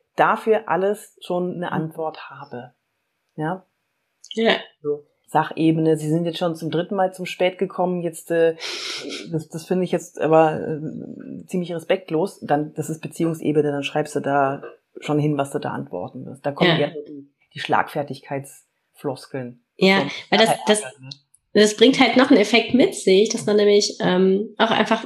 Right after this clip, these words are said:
Speaker 2: vorbereitet ist auf all das, was noch kommen kann.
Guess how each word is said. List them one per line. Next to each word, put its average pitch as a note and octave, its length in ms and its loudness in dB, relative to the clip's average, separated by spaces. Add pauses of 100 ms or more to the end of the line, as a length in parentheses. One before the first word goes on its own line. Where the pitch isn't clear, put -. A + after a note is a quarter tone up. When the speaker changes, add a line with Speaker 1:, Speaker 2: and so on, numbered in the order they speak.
(120)
Speaker 2:
vorbereitet A3+ 760 4
ist A#3 120 0
auf G#3 200 2
all G#3 140 4
das, A3+ 200 6
was G3+ 120 0
noch G#3 180 0
kommen F#3 320 4
kann. E3 440 4